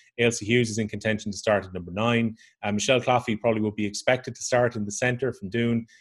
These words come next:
And then you've got Nicola Friday from Kilcormac, who should have a good chance of starting in the second row, particularly with Aoife McDermott's injury. I would imagine that Nicola Friday is actually nailed on to start this coming weekend,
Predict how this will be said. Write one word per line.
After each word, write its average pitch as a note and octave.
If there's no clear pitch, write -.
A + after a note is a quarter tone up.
And A2
then A2+
you've G#2+
got A2+
Nicola A#2+
Friday A2
from G#2
Kilcormac, G#2+
who A2
should C#3
have A2
a G#2+
good A#2
chance G#2+
of G2+
starting G#2
in G2
the F#2
second G#2+
row, G2+
particularly A#2
with G2+
Aoife G#2+
McDermott's A2
injury. F#2
I G2+
would G2+
imagine G2
that F#2+
Nicola G2
Friday F#2+
is F#2
actually F#2+
nailed G2
on G2
to -
start G2
this -
coming F2+
weekend, F2+